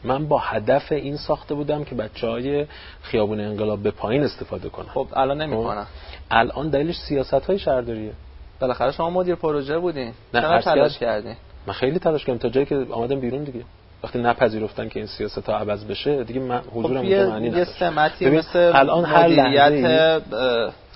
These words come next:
Speaker 1: ببین،
Speaker 2: یه
Speaker 1: الان
Speaker 2: جای
Speaker 1: هر لحظه‌ای
Speaker 2: کوچیک.
Speaker 1: بپذیرن، هر لحظه‌ای بپذیرن که اونجا برای طبقات پایین اداره بشه، مگه جای بدیه؟ س-، چهارده هزار متر ساینس سنتر در اختیار مردم طبقات پایین قرار بگیره.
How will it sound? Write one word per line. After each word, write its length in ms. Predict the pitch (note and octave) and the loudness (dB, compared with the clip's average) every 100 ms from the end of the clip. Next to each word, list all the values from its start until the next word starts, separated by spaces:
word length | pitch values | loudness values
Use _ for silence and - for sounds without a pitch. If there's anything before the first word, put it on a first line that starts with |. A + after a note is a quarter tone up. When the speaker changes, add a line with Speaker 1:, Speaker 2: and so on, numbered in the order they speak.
| - | -4
Speaker 1:
ببین، 140 | D#3 F3 | 0 2
Speaker 2:
یه 60 | |
Speaker 1:
الان 140 | C#3 F#3 | 4 6
Speaker 2:
جای 80 | F#3 | 6
Speaker 1:
هر 100 | F3+ | 6
لحظه‌ای 680 | E3+ C3+ C3+ C3+ B2 C#3 | 4 2 2 4 4 4
Speaker 2:
کوچیک. 100 | B2 | 4
Speaker 1:
بپذیرن، 680 | D3 C3+ A2 G2+ G#2 A2 B2+ - - | 2 4 0 2 -2 -2 -4 -12 -10
هر 300 | - - D#3+ | -6 2 4
لحظه‌ای 380 | E3 C3 A#2+ C3+ | 4 2 0 -2
بپذیرن 640 | B2+ - F#2+ F#2+ G2+ G#2+ - - - | -2 -4 -6 -6 -8 -8 -12 -18 -16
که 140 | - C3 | -6 -4
اونجا 420 | C3+ C3 B2+ D3+ | -2 -2 2 4
برای 260 | A2+ A2 A2+ | 4 2 0
طبقات 420 | A#2+ G#2+ G#2+ A2+ | -2 -2 -4 -6
پایین 320 | - A2 A2+ - | -4 -4 -4 -4
اداره 300 | A2 A2 G#2+ | 0 2 2
بشه، 280 | A2+ - | 0 -2
مگه 180 | C#3 A2 | -2 0
جای 140 | A#2+ C3+ | 4 6
بدیه؟ 400 | C#3 C3 A2+ - - - - - - - - - - - - - - - - - - - - - | 6 4 -2 -6 -12 -20 -20 -20 -20 -20 -20 -20 -20 -20 -20 -20 -20 -20 -20 -20 -20 -20 -20 -20
س-، 220 | - C#3+ - - - | -10 -8 -8 -12 -16
چهارده 360 | - B2+ A#2+ C#3+ | -4 0 0 0
هزار 260 | C#3+ C3+ C3+ | 0 0 -4
متر 160 | C3 | -6
ساینس 340 | - A2+ G#2+ - | -4 -4 -4 -6
سنتر 420 | G#2+ - D#3 F3+ - | -6 0 0 0 0
در 120 | C3 | 0
اختیار 320 | C3 C#3 D3 | 0 -2 0
مردم 320 | D3 B2 C3+ | 0 0 -2
طبقات 360 | C#3 B2+ B2+ - | -2 -2 -2 -4
پایین 240 | B2 B2 | -6 -6
قرار 240 | A2 G2+ G#2 | -8 -10 -12
بگیره. 280 | G#2 - | -14 -18